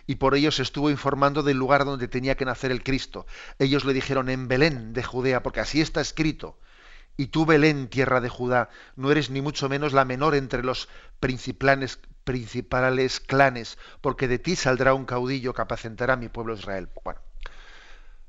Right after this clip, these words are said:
esto quiere decir que, que esos magos de Oriente,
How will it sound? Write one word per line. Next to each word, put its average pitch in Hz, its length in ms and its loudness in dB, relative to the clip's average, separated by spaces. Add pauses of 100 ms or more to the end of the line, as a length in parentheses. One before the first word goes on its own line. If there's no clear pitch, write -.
(720)
esto 131 100 -4
quiere 139 220 4
decir 131 380 0
que, 139 440 2 (880)
que 131 600 2
esos 131 260 -4
magos 131 300 2
de 131 80 2
Oriente, 131 560 2